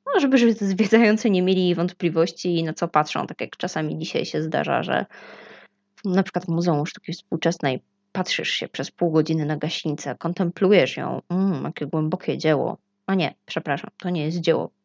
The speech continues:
to jest po prostu element B H P. No ale wróćmy, wróćmy do, do starożytności. Oprócz tego, że powstał ten gabinet cudów ludzkości,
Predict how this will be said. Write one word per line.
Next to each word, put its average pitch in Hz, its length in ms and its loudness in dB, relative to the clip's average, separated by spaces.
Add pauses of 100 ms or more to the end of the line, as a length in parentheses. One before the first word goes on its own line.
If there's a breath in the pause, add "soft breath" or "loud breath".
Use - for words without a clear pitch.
to 208 80 0
jest 196 100 -2
po 175 100 2
prostu - 440 -6 (180)
element 147 340 0
B 170 120 -4
H 160 120 -2
P. - 120 -12 (1120 loud breath)
No 214 80 6
ale 190 140 6
wróćmy, 165 420 0 (260)
wróćmy 151 440 -2
do, 131 240 -2 (800)
do 208 180 6
starożytności. - 720 -6 (640 loud breath)
Oprócz 285 340 0
tego, 165 360 2
że 202 120 0
powstał 190 460 -2
ten 170 360 0
gabinet 208 400 4
cudów 170 300 0
ludzkości, - 720 -6